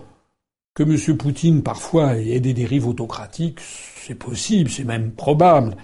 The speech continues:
sans doute. D'ailleurs, euh, voilà, c'est une grande tradition, euh, russe, hein, euh, le, de, d'autocratie.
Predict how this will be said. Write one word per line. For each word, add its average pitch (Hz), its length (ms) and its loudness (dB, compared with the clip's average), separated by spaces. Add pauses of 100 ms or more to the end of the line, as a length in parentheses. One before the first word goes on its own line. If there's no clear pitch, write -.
(220)
sans 143 260 0
doute. 170 380 2 (680)
D'ailleurs, 123 420 2
euh, 113 540 -8
voilà, 131 280 -2
c'est - 280 -14
une 117 120 -6
grande 135 280 -2
tradition, 120 680 -4
euh, 110 420 -8
russe, 156 400 -2
hein, 131 200 -6 (600)
euh, 117 100 -8
le, 117 240 -6
de, 123 180 0
d'autocratie. 127 800 -2